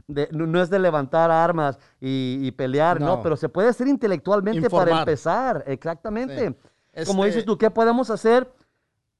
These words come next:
Speaker 1: Trabajar lo más menos posible, pagar los menos impuestos posible, tener tu jardín en tu casa, ayudar a tu vecino. Si el vecino vive en un apartamento y tú tienes una casa,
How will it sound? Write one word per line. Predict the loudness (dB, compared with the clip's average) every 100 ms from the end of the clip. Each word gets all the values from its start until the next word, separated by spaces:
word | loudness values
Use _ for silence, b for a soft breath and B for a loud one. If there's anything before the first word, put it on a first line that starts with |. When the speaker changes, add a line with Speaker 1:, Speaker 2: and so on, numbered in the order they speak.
| _ _ _ _ _ _ _ _ _ _
Speaker 1:
Trabajar | 2 4 4 2
lo | 4
más | 4 2 0
menos | -2 -2 -2
posible, | -6 -4 -4 -4 -6 _ _ _ _
pagar | 2 4 4
los | 2 2
menos | 0 0 0 -2
impuestos | -4 -4 -4 -8
posible, | -8 -8 -8 -8 -10 _ _ _ _ _ _ _ _ _
tener | -4 -2 -2
tu | -2
jardín | 2 2 2 0
en | 0
tu | -4
casa, | 0 0 -2 -10 -12 _ _ _ _ _
ayudar | -6 -2 2 2
a | 2
tu | -2
vecino. | -2 -2 -2 0 -2 -4 -12 _ _ _ _
Si | -6
el | -4
vecino | -4 -2 -2
vive | 0
en | 0
un |
apartamento | 0 0 -2 -2 -2 -2 -2 -2 -2 b
y | -14
tú | -10 -10
tienes | -2 -2 -2
una | -2 -2
casa, | 0 0 2 0 0